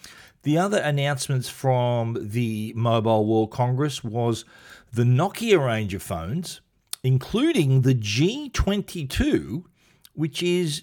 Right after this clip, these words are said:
y-, the, a repairable phone, a self-repairable phone. In other words, and it doesn't repair itself without human interaction. It's, it's a, it's a phone you can repair yourself. So the, the G twenty-two is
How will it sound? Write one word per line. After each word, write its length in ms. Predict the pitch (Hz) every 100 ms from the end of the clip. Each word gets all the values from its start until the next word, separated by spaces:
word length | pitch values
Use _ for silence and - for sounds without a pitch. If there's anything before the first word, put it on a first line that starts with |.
| -
y-, 220 | 135 139 -
the, 180 | 135 -
a 260 | 139 156 160
repairable 1120 | 117 120 135 - - 202 214 190 113 104 92
phone, 300 | - 98 92
a 80 | 104
self-repairable 1400 | - - 214 233 - - - 120 120 - 110 104 90
phone. 160 | - 92
In 60 | 120
other 180 | 151
words, 340 | 123 139 202 -
and 140 | 127
it 100 | 131
doesn't 240 | 113 123 117
repair 320 | 104 127 104
itself 400 | 90 - 107 -
without 280 | 107 107 -
human 280 | 123 107
interaction. 540 | 98 90 135 131 107 98
It's, 260 | 104 - - - - -
it's 180 | 113 -
a, 100 | 123 120 139
it's 200 | 110 127
a 100 | 110
phone 580 | - 135 131 120 123 131 - - _
you 140 | 117
can 180 | 120 117
repair 540 | 113 110 156 147 117 107
yourself. 680 | 85 92 - - - - - - - - -
So 320 | - 107 107
the, 340 | 107 113 110 104
the 140 | 110
G 300 | 98 127 139
twenty-two 800 | - 131 117 - 147 120 104 110 - _ _ _
is 540 | 127 120 113 110 101